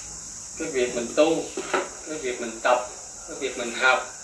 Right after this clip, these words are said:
là cái việc thể hiện cái sự mong cầu của mình, sự tha thiết của mình,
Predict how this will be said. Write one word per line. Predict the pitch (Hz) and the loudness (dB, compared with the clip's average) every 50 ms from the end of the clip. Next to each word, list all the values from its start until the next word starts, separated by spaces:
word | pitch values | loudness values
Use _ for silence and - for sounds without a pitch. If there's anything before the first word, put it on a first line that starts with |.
| 156 - 120 | -8 -8 -6
là | 117 131 143 - | -4 -2 -2 -2
cái | 156 165 165 | 0 -2 -2
việc | - 135 123 117 - - - - - - | -2 -2 -2 -4 -4 -6 -10 -12 -6 -2
thể | 120 131 143 170 190 196 165 | -2 0 2 4 2 2 2
hiện | 147 131 123 123 117 117 - - - - - - - - - - - - - - | 2 0 -2 -2 -4 -6 -10 -12 -12 -14 -14 -12 -12 -12 -12 -12 -12 -8 -4 -2
cái | 180 170 | 0 0
sự | - 151 - 131 | 0 -2 -2 -2
mong | 139 143 147 143 - - | 0 0 0 2 2 4
cầu | 120 104 - - | 4 4 4 4
của | 123 135 | 0 -2
mình, | - - - - | -4 -6 -4 -4
sự | 165 147 - - - | -4 -4 -4 -4 -2
tha | 135 139 139 - - | 0 0 0 0 0
thiết | 185 185 - | 0 0 0
của | - | 0
mình, | 123 - - - | -4 -6 -6 -6